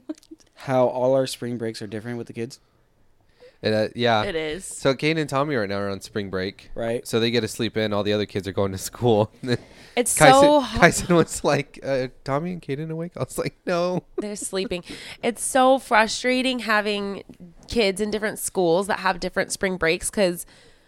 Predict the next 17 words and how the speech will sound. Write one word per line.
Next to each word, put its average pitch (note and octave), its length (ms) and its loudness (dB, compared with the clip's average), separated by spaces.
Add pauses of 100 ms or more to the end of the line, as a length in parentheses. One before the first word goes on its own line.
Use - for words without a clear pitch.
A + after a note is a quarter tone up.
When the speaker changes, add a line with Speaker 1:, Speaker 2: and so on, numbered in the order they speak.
(160)
Speaker 4:
it's - 80 -6
like B3 140 4
we A#3 80 -2
can't C4+ 380 -2 (280)
do A3 200 4
Speaker 3:
We E4+ 80 4
Speaker 4:
anything. E3 340 0
Speaker 3:
can't - 100 -10
do - 60 -8
anything, F#3 420 -12
no. F3+ 140 -2
Speaker 4:
Yeah, A3 200 6
we G3 120 -2
can't. A3+ 460 -2 (200)
Yeah, G3 280 -6 (380)
Ugh, G3+ 120 -4 (180)
it's, - 500 -8